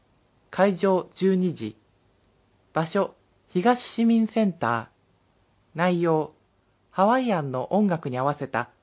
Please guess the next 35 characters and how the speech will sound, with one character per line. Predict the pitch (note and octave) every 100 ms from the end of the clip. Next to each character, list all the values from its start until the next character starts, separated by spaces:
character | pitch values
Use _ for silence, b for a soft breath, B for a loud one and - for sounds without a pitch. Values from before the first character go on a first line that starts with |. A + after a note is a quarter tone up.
| _ _
フ | F3
ラ | G#3+
ダ | A#3+ A#3+
ン | E3+
ス |
と | - A#2+ - -
ラ | F#3
イ | D#3+
ブ、 | B2 - _ _ _ _ _ _ _
軽 | - A#3
食 | A3+ A3+ G#3+
や | G#3 G3 -
ビ | G#3+ E3+
ー |
ル、 | C#3 A#2 _ _ _ _
ソ | -
フ | E3
ト | -
ド | A#3 A#3+
リ | B3
ン | A3
ク | D3+
な | D3
ど | C#3+ A#2+
の | A#2+ - _ -
模 | D#3
擬 | F#3
店、 | G#3+ G3+ F3 _ _ _ _ _ _ _ _ _
有 | E3+ F#3
料 | E3 D#3+ D3+ - _ _ _ _ _
も | G3 G#3
あ | C#3+
り | C#3+
ま | B2+ B2+
す。 | - -